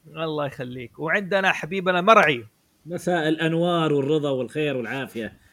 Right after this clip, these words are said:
Speaker 2: لكل الجميع.
Speaker 1: يا ه-، يا هلا وسهلا. مرعي اختار اليوم بالضبط هذا عشان بكرة بيسحب علينا خلاص، يقول له بشوف مباريات، ما أدري إيش عنده مصيبة.
Speaker 2: العشق يا فوزي، العشق.
Speaker 1: <laughs> طيب إيش هو؟ ليفربول؟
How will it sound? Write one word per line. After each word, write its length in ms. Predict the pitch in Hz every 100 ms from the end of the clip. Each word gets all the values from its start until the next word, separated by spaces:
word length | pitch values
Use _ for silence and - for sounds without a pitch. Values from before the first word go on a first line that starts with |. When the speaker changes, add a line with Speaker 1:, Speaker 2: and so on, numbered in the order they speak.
| -
Speaker 2:
لكل 300 | 147 160 143
الجميع. 380 | 123 135 160 151
Speaker 1:
يا 160 | 147
ه-، 60 | - _ _ - - 156
يا 180 | 139 156
هلا 220 | 156 170
وسهلا. 500 | 151 - 180 160 143
مرعي 640 | 135 208 151 175 208 190 -
اختار 400 | - - 196 180
اليوم 320 | 165 175 185
بالضبط 340 | 147 127 190 - - 143
هذا 260 | 156 185 180
عشان 220 | - 160
بكرة 260 | 147 175 156
بيسحب 360 | 160 - 143
علينا 340 | 127 131 127 117
خلاص، 360 | 131 123 -
يقول 180 | 127 143
له 60 | 135
بشوف 260 | 127 135
مباريات، 460 | 131 131 127 120 143
ما 60 |
أدري 120 | 143 127
إيش 120 | 139
عنده 200 | 135 131
مصيبة. 320 | 120 127 117 _ _ _ _ _ _ _ _ _ -
Speaker 2:
العشق 460 | 127 127 156 - 110
يا 100 | 104
فوزي، 320 | 110 101 95
العشق. 300 | 92 120 - - _ -
Speaker 1:
<laughs> 480 | 262 180 - _ -
طيب 140 | 240
إيش 200 | 277 -
هو؟ 320 | 214 139 127 131
ليفربول؟ 480 | 165 180 - 330